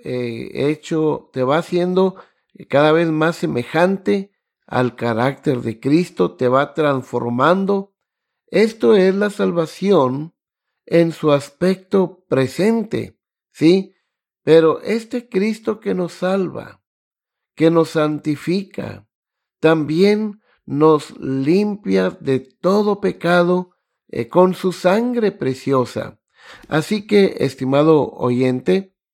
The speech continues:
este, esta es la salvación en su aspecto, este, ah, presente, la santificación.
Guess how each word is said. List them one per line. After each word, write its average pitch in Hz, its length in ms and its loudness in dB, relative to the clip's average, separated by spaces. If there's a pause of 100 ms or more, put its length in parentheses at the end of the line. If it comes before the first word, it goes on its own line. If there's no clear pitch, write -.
(220)
este, 135 720 0 (300)
esta 226 520 2
es 208 80 2
la 214 140 0
salvación 196 840 -2 (400)
en 175 240 2
su 170 180 0
aspecto, 208 1040 0
este, 131 840 0 (400)
ah, 127 400 -2 (320)
presente, 147 840 0 (140)
la 175 260 0
santificación. 143 1200 -4